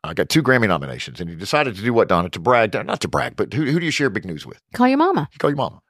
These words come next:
Speaker 1: Uh, she was watching Jeopardy or Wheel of Fortune or something and had, had the volume way up, as you're gonna hear right near,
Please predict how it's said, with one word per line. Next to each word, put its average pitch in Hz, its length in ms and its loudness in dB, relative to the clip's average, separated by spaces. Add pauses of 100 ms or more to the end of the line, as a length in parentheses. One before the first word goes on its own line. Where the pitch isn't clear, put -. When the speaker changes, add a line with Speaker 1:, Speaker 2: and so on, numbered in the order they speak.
Speaker 1:
Uh, 110 160 4
she 175 160 -2
was 170 280 2 (120)
watching 117 340 -2
Jeopardy 131 360 4
or 104 80 4
Wheel 123 220 6
of 110 80 0
Fortune 123 300 0
or 85 80 0
something 101 320 -2
and 71 100 -6
had, 92 200 -6
had 85 160 -6
the 73 40 -8
volume 95 280 0
way 107 180 4
up, 92 160 4
as - 60 -10
you're 90 80 -8
gonna 82 100 -6
hear 98 140 0
right 85 140 -2
near, 85 140 -6